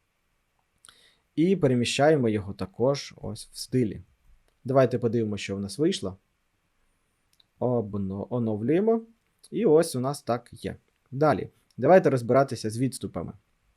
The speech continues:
У нас від фотографії верхній відступ сорок пікселів.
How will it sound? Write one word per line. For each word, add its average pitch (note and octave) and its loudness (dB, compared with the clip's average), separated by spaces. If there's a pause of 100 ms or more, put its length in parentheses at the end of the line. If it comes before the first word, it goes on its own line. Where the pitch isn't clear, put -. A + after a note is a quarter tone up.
(840)
У C3 0
нас D#3+ 4
від A#2+ -2
фотографії A#2 0
верхній C3 0
відступ C3 -4
сорок G#2+ -4
пікселів. C#3+ -2